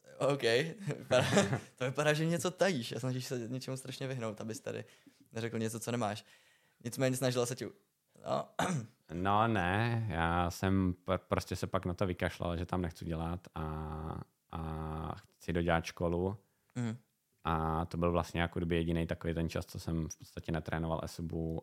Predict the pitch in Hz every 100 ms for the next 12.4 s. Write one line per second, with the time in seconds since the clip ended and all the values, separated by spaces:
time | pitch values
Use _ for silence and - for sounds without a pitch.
0 | 73 78 78 76 80 - - - - -
1 | - 82 82 82 82 82 90 - - 73
2 | 76 78 82 82 73 - 78 - _ _
3 | _ _ _ _ _ _ _ - 113 113
4 | 110 107 107 107 110 104 104 101 104 107
5 | 101 - _ _ _ _ _ _ _ 87
6 | 87 85 - 98 85 90 90 - - 82
7 | 92 92 82 82 78 85 87 82 82 87
8 | 87 - _ - _ _ _ _ _ -
9 | 98 95 95 98 95 107 95 101 - 92
10 | 90 - 92 85 95 90 87 - - 82
11 | 87 - 92 85 82 85 - - 80 78
12 | 80 78 78